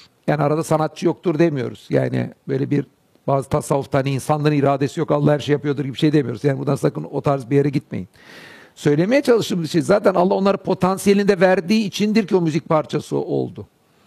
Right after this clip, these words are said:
Yani notaları yaratan, renkleri yaratan elbette ki bunların mümkün olan farklı birçok birleşimiyle neler ortaya çıkabileceğinden haberdardı. Bunların verdiği geniş potansiyeli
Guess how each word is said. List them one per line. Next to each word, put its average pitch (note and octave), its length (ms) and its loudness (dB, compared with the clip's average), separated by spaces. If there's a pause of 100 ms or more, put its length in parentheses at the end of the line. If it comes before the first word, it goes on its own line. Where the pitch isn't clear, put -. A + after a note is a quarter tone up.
(1000)
Yani D#3 260 2 (160)
notaları F#3+ 500 2
yaratan, E3+ 420 0
renkleri F3 440 4
yaratan F#3+ 540 0 (840)
elbette G#3 440 2
ki F#3 220 0
bunların F#3+ 640 0 (120)
mümkün E3+ 380 0
olan F#3 480 2 (420)
farklı F3+ 420 2
birçok F3 300 -2
birleşimiyle F#3 600 4
neler E3+ 240 4
ortaya F3+ 300 0
çıkabileceğinden E3+ 800 2
haberdardı. D#3 840 2 (640)
Bunların C#3+ 360 0
verdiği C3+ 340 2
geniş B2+ 240 0
potansiyeli A2+ 720 -4